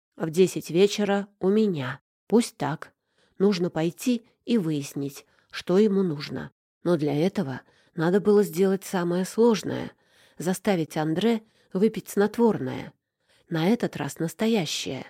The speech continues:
Он мало разбирался в лечебных травах, поэтому вместе с теми,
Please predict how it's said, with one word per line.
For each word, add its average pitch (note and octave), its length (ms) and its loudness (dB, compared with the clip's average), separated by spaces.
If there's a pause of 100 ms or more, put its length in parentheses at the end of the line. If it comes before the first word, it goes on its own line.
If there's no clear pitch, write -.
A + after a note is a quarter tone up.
(360)
Он F#3 180 4
мало G3+ 320 4
разбирался D#3+ 640 -4
в C#3+ 40 -6
лечебных D3+ 580 -6
травах, D#3 560 -6 (240)
поэтому F3 460 2
вместе D#3+ 440 -2
с - 100 -14
теми, D#3+ 500 2